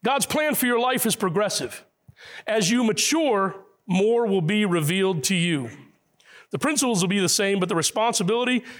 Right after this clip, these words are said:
and expe-, expectations grow as you do. Matthew six thirty-three, and guys, I'm really sorry. I'm sorry, I'm jumping through these things so quickly, so you can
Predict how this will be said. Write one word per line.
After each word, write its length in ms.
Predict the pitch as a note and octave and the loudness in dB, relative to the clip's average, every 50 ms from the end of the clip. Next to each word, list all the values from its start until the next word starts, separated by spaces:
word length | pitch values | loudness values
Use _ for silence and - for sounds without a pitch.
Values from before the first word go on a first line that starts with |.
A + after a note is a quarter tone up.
| - - | -10 -6
and 100 | G#3+ E3+ | -4 -4
expe-, 540 | E3+ - - - A3+ G3+ A3 A#3 - - - | -4 -4 -4 -4 -2 -2 -2 -2 -4 -4 -8
expectations 840 | G#3 G3+ - - A3 G#3 - - A3+ A#3 A#3 - - A#3+ A3 F3+ E3+ | -8 -8 -4 -6 -6 -6 -2 -4 -2 -2 -2 -2 -2 -2 -2 -2 -2
grow 420 | D#3 F#3 G3+ G#3 A3 A3 A3+ A#3 | -2 0 0 0 0 0 -2 -2
as 340 | A#3 E3+ E3+ E3 D#3 C#3+ D#3 | -2 -2 -2 -2 0 0 -2
you 140 | E3 D#3+ D#3 | -2 -2 -2
do. 320 | D3 C#3 C#3 B2+ A2+ - _ _ _ _ _ _ _ _ _ _ - _ _ _ _ _ _ _ _ _ _ _ _ _ _ _ _ _ _ _ - | -2 -4 -4 -6 -8 -14 _ _ _ _ _ _ _ _ _ _ -20 _ _ _ _ _ _ _ _ _ _ _ _ _ _ _ _ _ _ _ -8
Matthew 280 | G3 G3 G#3 - G3 F3 | -4 -4 -2 0 0 0
six 240 | - - G3+ - - | 0 0 -2 -2 0
thirty-three, 540 | - G3+ F#3+ F3+ E3 - - G3 F#3+ E3+ | 0 0 0 0 -2 -2 0 0 0 0
and 320 | D#3 D#3+ D#3+ G3 - - - | 0 0 -2 -4 -6 -8 -4
guys, 240 | - D#3+ D#3+ D#3 E3+ | -2 -2 0 0 -2
I'm 100 | D#3+ C#3+ - | -2 -4 -2
really 180 | E3+ D#3+ D3+ C#3+ | -2 -2 0 0
sorry. 440 | - - E3 D3 C#3+ C#3+ C#3+ C3+ - - - - - - - _ _ - F3+ | 0 0 0 0 0 -2 -2 -4 -6 -12 -20 -20 -20 -20 -20 _ _ -8 -6
I'm 300 | D3 D3 D3 D3+ - D3 | -2 -2 -2 -2 -2 -2
sorry, 320 | - E3+ C#3+ C#3 C#3+ C#3+ | -2 0 0 0 0 -2
I'm 120 | D3 D#3 | -2 -2
jumping 340 | D3 C3+ D3+ D3 C#3+ C#3 C3+ | -2 -2 -2 -2 -2 -4 -6
through 200 | - - D3+ C#3+ | -4 -4 -4 -2
these 220 | C#3 C#3+ C3 - - | -2 -2 -4 -2 -2
things 200 | D3 C3+ C3+ - | -2 -2 -2 0
so 180 | - D3 C3+ | 0 0 -2
quickly, 340 | C3+ - D3 C3 - C#3+ B2+ | -2 -2 -4 -4 -2 -4 -4
so 140 | - - C3+ | -4 -2 -2
you 140 | C#3 D3 C#3 | -2 -4 -4
can 220 | - C3+ C3+ - | -4 -6 -6 -6